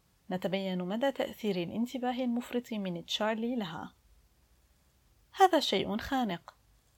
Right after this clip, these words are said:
لقد تزوجت تشارلي لأنني اعتقدت بحق أنني أحبه. لقد كان حسن المظهر وذكياً، وكانت تتوافر فيه جميع الميزات.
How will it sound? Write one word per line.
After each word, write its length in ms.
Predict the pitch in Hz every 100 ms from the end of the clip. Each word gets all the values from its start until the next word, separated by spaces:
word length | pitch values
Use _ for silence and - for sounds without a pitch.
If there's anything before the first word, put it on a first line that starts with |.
| _ _ -
لقد 240 | 185 196
تزوجت 500 | 196 185 190 185 -
تشارلي 580 | 185 - 269 269 277 311 _
لأنني 480 | 220 - 190 185 180
اعتقدت 540 | 185 - 190 269 - 302
بحق 560 | 269 - 185 - -
أنني 380 | 202 180 180 180
أحبه. 480 | 220 262 247 - 190 - - - _ _ _ _ _ _ -
لقد 220 | 320 330
كان 280 | - 370 370
حسن 360 | - 247 226 185
المظهر 400 | 170 190 208 233
وذكياً، 760 | 240 247 247 247 269 226 170 180 - - - -
وكانت 540 | 190 196 208 240 190
تتوافر 520 | 233 180 175 180 185 175
فيه 320 | - 233 262
جميع 420 | 208 180 180 175
الميزات. 720 | 185 190 214 220 180 - -